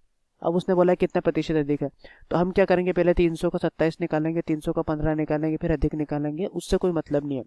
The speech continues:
ऐसे सवालों में जब उसने डायरेक्ट ही हमसे प्रतिशत पूछा है कि कितना प्रतिशत निकालना है, तो टोटल जो दे रखा है इससे कोई मतलब नहीं होता, हम इसी से निकाल लेते हैं। कैसे? उसने बोला कितना अधिक है, तो अधिक निकाल लेते हैं।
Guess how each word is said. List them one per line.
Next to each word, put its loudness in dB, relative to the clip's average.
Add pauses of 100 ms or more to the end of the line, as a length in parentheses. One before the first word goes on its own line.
(100)
ऐसे -4
सवालों 2
में -2
जब 2
उसने -2
डायरेक्ट -4
ही 2
हमसे -4
प्रतिशत -2 (100)
पूछा -4
है -2
कि -14
कितना -6
प्रतिशत -6
निकालना -4
है, -6 (460)
तो 2
टोटल 6
जो 6
दे 4
रखा 4
है 6
इससे 2
कोई 2
मतलब 0
नहीं -4
होता, -2
हम -6 (100)
इसी 2
से 2
निकाल -2
लेते -8
हैं। -12 (120)
कैसे? 0 (340)
उसने -2
बोला 4
कितना -2
अधिक -2
है, 2
तो 0
अधिक -2
निकाल -2
लेते -4
हैं। -8